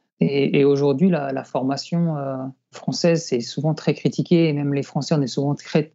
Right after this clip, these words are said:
très critiques. Euh, lorsque moi, j'étais en France, j'avais, j'étais le premier parfois à, à exprimer un mécontentement <laughs> par rapport, euh, par rapport aux formations ou par rapport, euh,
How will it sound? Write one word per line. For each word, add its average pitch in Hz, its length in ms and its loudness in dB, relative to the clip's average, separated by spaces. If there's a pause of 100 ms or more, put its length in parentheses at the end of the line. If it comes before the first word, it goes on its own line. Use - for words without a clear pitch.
très - 200 0
critiques. - 560 0
Euh, 139 260 -2
lorsque 135 280 -2
moi, 156 160 4
j'étais 143 220 0
en 143 100 -2
France, 165 320 0
j'avais, 135 460 0 (640)
j'étais - 220 2
le 123 60 0
premier 165 380 2
parfois 143 400 -4
à, 135 760 -8
à 147 120 -4
exprimer 143 420 -2
un 139 120 0
mécontentement 156 840 2
<laughs> 175 80 -2
par - 100 -8
rapport, 147 500 0
euh, 127 100 -6 (160)
par 135 120 0
rapport 139 260 0
aux 139 80 0
formations 147 800 -2
ou 139 420 0
par 127 200 -6
rapport, 131 420 -4
euh, 127 160 -6